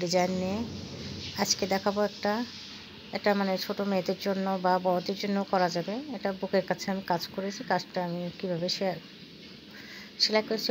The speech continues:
ওটা একটু দেখিয়ে দেবো, তারপর আমি পুরো ডিজাইনটা দেখিয়ে দেবো। এটা আমি কিন্তু কমলা রঙের কাপড়ের উপরে কাজটা করেছি, একটা কালারের সুতা দিয়ে করেছি, এটা অফ হোয়াইট সুতা দিয়ে কাজ করেছি। তারপরে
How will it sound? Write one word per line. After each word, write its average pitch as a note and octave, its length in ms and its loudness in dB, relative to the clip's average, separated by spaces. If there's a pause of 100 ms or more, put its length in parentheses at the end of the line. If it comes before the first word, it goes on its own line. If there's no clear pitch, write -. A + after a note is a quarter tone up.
ওটা G3+ 220 4
একটু F#3 140 -6 (100)
দেখিয়ে F3+ 280 0
দেবো, G3 160 0 (1400)
তারপর F3+ 240 2 (100)
আমি E3 120 0 (160)
পুরো F3+ 180 0 (340)
ডিজাইনটা D#3 320 0 (140)
দেখিয়ে D3+ 260 -4
দেবো। F3 160 -6 (800)
এটা A3 200 4
আমি G#3 160 4
কিন্তু G3+ 180 2 (140)
কমলা G3+ 360 8
রঙের F3+ 360 6
কাপড়ের F3+ 420 4
উপরে F3 280 0
কাজটা E3 340 2
করেছি, E3+ 340 -4 (1040)
একটা - 260 -2
কালারের G3+ 320 2
সুতা G#3 260 0
দিয়ে G3 160 -2
করেছি, F#3+ 320 -2
এটা F#3 140 0 (340)
অফ F3+ 120 2
হোয়াইট F#3 180 0 (100)
সুতা F#3+ 260 -4
দিয়ে F3+ 160 -2
কাজ F3+ 80 -2 (120)
করেছি। F3+ 320 -6 (800)
তারপরে G3 260 -2